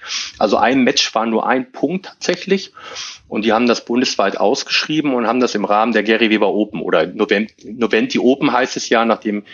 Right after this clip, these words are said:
ähm, Gary Weber da als Hauptsponsor ja ausgestiegen ist. Und, ähm, ja, da habe ich mich einfach angemeldet, ähm, für zehn Euro Startgeld, glaube ich, weil sich das ganz interessant anhörte, weil Halle ja hier in, auch eine Nachbarstadt von uns ist,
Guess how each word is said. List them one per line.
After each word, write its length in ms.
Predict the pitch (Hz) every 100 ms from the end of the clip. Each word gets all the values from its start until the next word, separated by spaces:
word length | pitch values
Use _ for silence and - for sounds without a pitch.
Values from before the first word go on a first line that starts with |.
| - - _
ähm, 220 | - 101 98
Gary 240 | 98 95
Weber 220 | 104 104
da 60 | 95
als 180 | 92 -
Hauptsponsor 480 | 104 - - 98
ja 100 | 95
ausgestiegen 580 | 98 127 - - 127 117
ist. 240 | - - -
Und, 440 | 98 98 98 95
ähm, 340 | 98 95 98 - _ _ _ _ _
ja, 160 | 117 147
da 80 | 98
habe 100 | 123
ich 80 |
mich 160 | - -
einfach 400 | 95 113 113 - - - - - _ _
angemeldet, 760 | - 117 127 120 120 127 123 -
ähm, 680 | 113 110 107 107 107 101 98
für 140 | - -
zehn 340 | - 113 117 107 107
Euro 180 | 107 110
Startgeld, 520 | 101 - 101 - 120
glaube 260 | 117 110 117
ich, 100 | -
weil 120 | 98
sich 60 | 107
das 120 | 95
ganz 140 | 101
interessant 420 | 107 - - 120 135
anhörte, 340 | 120 135 113
weil 160 | 101 95
Halle 200 | 110 113
ja 180 | 104
hier 220 | 98 104 95
in, 180 | 101
auch 160 | 98 104
eine 140 | 101
Nachbarstadt 720 | 98 113 - 110 107 - 117 -
von 240 | 123 117
uns 180 | 117 -
ist, 240 | 117 -